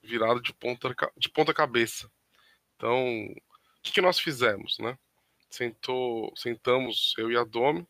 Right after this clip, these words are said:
e a gente não pode, né, arriscar a-, as pessoas. E mesmo que tivesse sido no comecinho, o lance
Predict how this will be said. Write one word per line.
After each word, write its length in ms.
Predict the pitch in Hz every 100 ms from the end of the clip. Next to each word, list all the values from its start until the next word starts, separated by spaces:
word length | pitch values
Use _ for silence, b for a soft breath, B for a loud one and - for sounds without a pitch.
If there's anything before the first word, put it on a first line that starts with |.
| _ _ b _ _ -
e 1040 | 113 113 110 110 110 110 110 107 104 101 _ _ _ _ _ _ _ _ _ -
a 60 | -
gente 240 | 127 -
não 160 | 170 190
pode, 440 | - 143 165 113
né, 200 | 107 127 _ b b b b
arriscar 760 | - 107 120 113 - - 110 104 _ _ _ _ _ -
a-, 260 | - - -
as 100 | -
pessoas. 680 | 110 - 110 101 - - _ _ _ _ _ _ _ _ -
E 680 | 101 101 98 98 - 101 _ _ _ _ _ _ _ _ -
mesmo 520 | 120 135 165 170 160
que 480 | - 151 135 117 104 _ _ _ _ _ _ _ - -
tivesse 360 | - 120 120 -
sido 140 | -
no 80 | 120
comecinho, 720 | - 120 107 - 151 156 101 _ b b b b b
o 100 | -
lance 680 | 120 131 190 165 - - 107